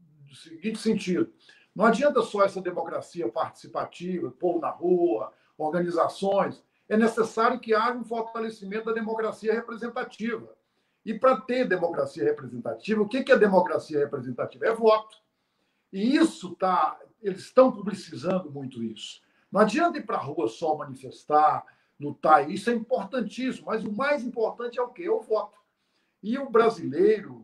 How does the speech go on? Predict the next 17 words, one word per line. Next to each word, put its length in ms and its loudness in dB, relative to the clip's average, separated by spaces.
nós 320 0
brasileiros, 480 -12
precisamos 1000 -2
começar 680 2
a 40 0
dar 220 -4
um 140 -6
voto 460 -4
mais, 340 -6
um 80 -12
voto 340 -4
de 100 -12
classe, 460 -2
um 180 -20
voto 400 -6
racial, 800 -6
né? 300 -6